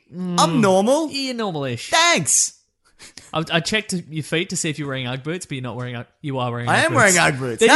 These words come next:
Speaker 2: just different.
Speaker 1: dare you?
Speaker 2: They're black Ugg boots.
Speaker 1: <laughs> They're
Speaker 2: You
Speaker 1: not.
Speaker 2: tried to trick me.
Speaker 1: They're dark blue.
Speaker 2: Okay, right.
Speaker 1: Anyway, sorry, go on.
Speaker 2: My point is, uh, he used to do a bit on stage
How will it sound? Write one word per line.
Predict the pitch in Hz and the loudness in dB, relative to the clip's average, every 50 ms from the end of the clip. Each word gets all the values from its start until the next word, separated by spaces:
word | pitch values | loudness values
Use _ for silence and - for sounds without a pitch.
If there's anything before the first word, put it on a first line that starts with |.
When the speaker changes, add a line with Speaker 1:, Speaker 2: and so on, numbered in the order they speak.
| 269 | 6
Speaker 2:
just | 254 196 | 6 4
different. | 214 262 208 214 233 | 4 4 6 8 8
Speaker 1:
dare | 240 226 202 | 8 6 4
you? | 175 151 | 4 2
Speaker 2:
They're | 143 226 220 | 2 2 0
black | 185 214 220 214 208 - - | 2 2 2 2 2 2 0
Ugg | - 185 180 160 147 151 127 | 0 0 0 -2 -4 -6 -6
boots. | - 147 123 - - - - - | -6 -8 -6 -4 -2 -2 -2 -4
Speaker 1:
<laughs> | - - | -4 -4
They're | - 175 | -2 -2
Speaker 2:
You | 190 226 | 0 2
Speaker 1:
not. | - | 2
Speaker 2:
tried | - 262 277 240 | 4 4 4 2
to | 214 | 0
trick | 190 - - 214 214 214 185 | -2 -2 -2 -2 -2 -2 -4
me. | 156 127 107 107 | -4 -4 -4 -4
Speaker 1:
They're | 220 214 285 403 - 262 | -6 -8 -8 -10 -10 -8
dark | 185 185 165 170 185 - - | -4 -4 -2 -2 -4 -6 -12
blue. | - 226 254 277 277 269 226 165 123 147 | -10 -6 -4 -2 -2 -2 -2 -4 -4 -6
Speaker 2:
Okay, | 147 151 - 147 120 | -8 -8 -6 -6 -6
right. | 117 123 120 117 110 - | -6 -6 -6 -8 -10 -8
Speaker 1:
Anyway, | - - 156 143 143 | -4 -2 -2 0 0
sorry, | - 156 147 143 | -2 -2 -2 0
go | 143 135 131 | 0 0 0
on. | 127 127 147 156 | 0 -2 -4 -4
Speaker 2:
My | 160 175 185 | -2 -2 -2
point | 180 - - 220 220 220 208 185 | -2 -2 -2 -2 -2 -2 -2 -2
is, | 156 135 123 120 - - _ _ _ _ _ - | -2 -2 -4 -6 -8 -12 _ _ _ _ _ -8
uh, | 143 143 143 139 - - | -4 -2 -2 -2 -4 -4
he | 131 156 208 | -6 -8 -6
used | 220 226 220 - - | -6 -6 -6 -6 -8
to | 175 | -8
do | 156 160 160 156 151 143 135 - | -6 -4 -2 -2 -2 -2 -4 -6
a | 127 123 113 - _ | -8 -10 -10 -8 _
bit | - 170 151 - - - | -6 -4 -4 -6 -8 -12
on | 131 135 127 | -12 -8 -8
stage | - - - 127 123 123 117 107 104 104 117 - | -6 -6 -6 -6 -8 -8 -8 -10 -10 -12 -14 -18